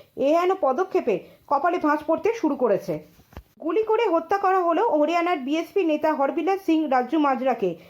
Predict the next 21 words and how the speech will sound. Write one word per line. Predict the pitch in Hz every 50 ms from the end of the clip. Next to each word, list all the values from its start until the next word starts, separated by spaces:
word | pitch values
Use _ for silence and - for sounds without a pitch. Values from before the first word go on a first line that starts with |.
| - _ _
পুলিশ | - 349 392 466 480 466 -
জানিয়েছে, | 392 302 302 339 349 339 - 294 254
আম্বালায় | - 262 285 294 285 339 339 339 349
সশস্ত্র | 339 - 311 277 285 - 381 370 - - 392 381
দুষ্কৃতীর | 269 285 294 294 - - 320 349 339 359 349
গুলিতে | 262 254 294 285 320 320 269 185 180 - - - - _ -
ঝাঁঝরা | - 269 285 302 302 359 392 381
হয়ে | 311 330 330 339
যায় | 294 311 320 - -
তার | 269 262 277
শরীর। | - - 302 247 214 180 160 - - - - _
হামলার | - - 277 311 349 392 466 453 -
সময় | 381 330 330 339 339
হরবিলাস | 294 277 262 262 320 311 349 370 359 -
তার | 330 277 269 240
দুই | 214 277 302 294
বন্ধুর | 233 269 285 294 277 415 392
সঙ্গে | - 415 370 302 240 196 175 - - - - - -
গাড়িতে | - - - - 392 370
করে | 320 320 370 427
যাচ্ছিলেন। | 285 285 240 - - - - 226 196 175 160 156